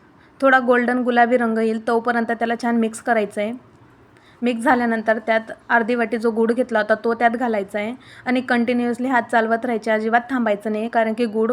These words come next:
खाली करपू शकतो. त्याला असंच दोन ते तीन मिनटं छान परतत राहायचं आहे. छान मिक्स झाल्यानंतर, गूळ वितळल्यानंतर त्यात आपण इलायची पावडर घालूया आणि थोडं जायफळ किसून घातलं आहे मी.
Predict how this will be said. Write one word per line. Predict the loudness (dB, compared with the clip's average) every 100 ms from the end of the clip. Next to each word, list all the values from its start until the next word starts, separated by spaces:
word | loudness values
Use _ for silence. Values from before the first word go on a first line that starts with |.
| -2
खाली | -2 -2
करपू | -2 -2 -4
शकतो. | -4 -6 -6 -8 -8 -12 -20 -20 -6
त्याला | 0 2
असंच | 2 0 -4
दोन | -2 -2
ते | -2
तीन | -4 -2
मिनटं | -2 -2 -6 -4
छान | -4
परतत | -2 -2 -2 -4 -4
राहायचं | -4 -4 -6
आहे. | -8 -8 -12 -20 _ _ _ -20 _ _ _ _ _ _ _ -2
छान | 0
मिक्स | 0 -2 -2
झाल्यानंतर, | -2 0 0 -2 -2 -4
गूळ | 0 -2
वितळल्यानंतर | -2 -2 -2 0 -2 -2 -4
त्यात | -4 -4 -2
आपण | -2 -2
इलायची | -2 -2 -2
पावडर | 0 0 2 0
घालूया | 0 0 -4 -6 -14 -20 -20 -20 -20 -20 _ _ _ _
आणि | 0 2
थोडं | 4 4
जायफळ | 6 4 2 0 -2
किसून | -2 0 2
घातलं | 2 0 -2
आहे |
मी. | -2 -4